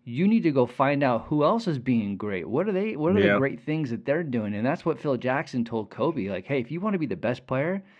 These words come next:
Speaker 1: you
Speaker 2: Yeah.
Speaker 1: gotta start, you gotta start reaching out to all the best people and find out what they do."
Speaker 2: Absolutely. You, you
Speaker 1: You know?
Speaker 2: gotta master the game. You, you gotta know the
Speaker 1: <laughs>
Speaker 2: game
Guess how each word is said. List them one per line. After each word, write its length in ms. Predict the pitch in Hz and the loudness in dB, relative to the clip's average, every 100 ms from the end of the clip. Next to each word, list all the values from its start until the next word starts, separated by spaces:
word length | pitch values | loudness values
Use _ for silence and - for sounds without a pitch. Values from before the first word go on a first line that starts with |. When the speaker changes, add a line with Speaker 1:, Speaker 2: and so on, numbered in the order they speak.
| _ - | _ -4
Speaker 1:
you 240 | 190 180 | 2 4
Speaker 2:
Yeah. 60 | 175 | 4
Speaker 1:
gotta 140 | 165 | 2
start, 420 | - 139 117 101 - | 2 4 4 2 -6
you 100 | 143 | -2
gotta 160 | 165 170 | 2 2
start 220 | 131 104 | 2 2
reaching 260 | 120 123 131 | 2 0 0
out 140 | 127 | 0
to 100 | 117 | 0
all 200 | 95 117 | 2 0
the 160 | 107 95 95 - - | -2 -6 -10 -16 -4
best 280 | 120 - | -4 -4
people 460 | - 156 180 117 104 | -6 -4 -2 -2 -2
and 120 | 110 | -6
find 220 | - 120 123 | -4 -2 -2
out 100 | 80 | -2
what 120 | 82 69 | -8 -12
they 180 | 67 160 | -6 -4
do." 320 | 190 73 65 - _ _ _ - _ | -4 -6 -10 -18 _ _ _ -20 _
Speaker 2:
Absolutely. 720 | 110 107 - 98 92 90 87 98 - | 0 0 4 4 4 4 2 -2 -4
You, 60 | |
you 60 | 104 | -4
Speaker 1:
You 100 | 107 110 | 0 2
know? 40 | |
Speaker 2:
gotta 180 | 120 117 | 4 2
master 340 | 98 98 - 92 | 0 -4 -2 -2
the 120 | 90 | 0
game. 340 | 87 85 82 - _ | -2 -4 -8 -14 _
You, 180 | 101 104 | -4 -2
you 160 | 117 110 | 2 4
gotta 220 | 107 110 | 4 4
know 180 | 104 101 | 2 2
the 100 | 95 | 0
Speaker 1:
<laughs> 120 | 92 | -4
Speaker 2:
game 240 | 90 87 | -4 -4